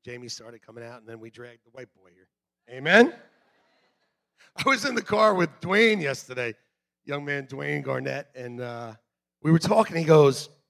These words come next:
"That's," I, I was saying, like, all the men that are here, he goes, "You know what you do in your church? You drag the men out to church. You drag the husbands out here. That's what you do." I go, "Yeah, and is that a problem?" <laughs>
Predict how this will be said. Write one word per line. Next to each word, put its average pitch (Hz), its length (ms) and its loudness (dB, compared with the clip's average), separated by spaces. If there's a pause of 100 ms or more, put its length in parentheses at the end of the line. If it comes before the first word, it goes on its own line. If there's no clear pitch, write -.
(340)
"That's," 208 220 -16 (100)
I, 185 160 -6
I 160 40 0
was 175 160 0
saying, 175 220 -6
like, 135 200 -12
all 170 100 -6
the 143 140 -12 (100)
men 175 200 -12
that 170 80 -16
are 160 40 -18
here, 175 200 -14
he 180 80 -10
goes, 165 280 -10
"You 202 80 -12
know 277 100 -8
what 339 160 -16
you 254 100 -14
do 269 180 -14
in 262 80 -14
your 269 120 -16
church? - 400 -12 (300)
You - 160 -18
drag 240 600 -10
the 156 100 0
men 143 220 -2
out 123 200 -8
to 127 80 -12
church. - 440 -6
You 190 80 -8
drag 247 540 8 (280)
the 190 100 8
husbands 180 480 8
out 165 220 6
here. 156 140 0
That's 254 260 4
what 240 200 0
you 330 100 -2
do." 415 480 8 (640)
I 185 60 -4
go, 185 180 8
"Yeah, 151 320 0 (320)
and 143 260 -2
is 131 140 -6
that 135 80 0
a - 20 -6
problem?" 214 380 -4 (1900)
<laughs> 170 80 -18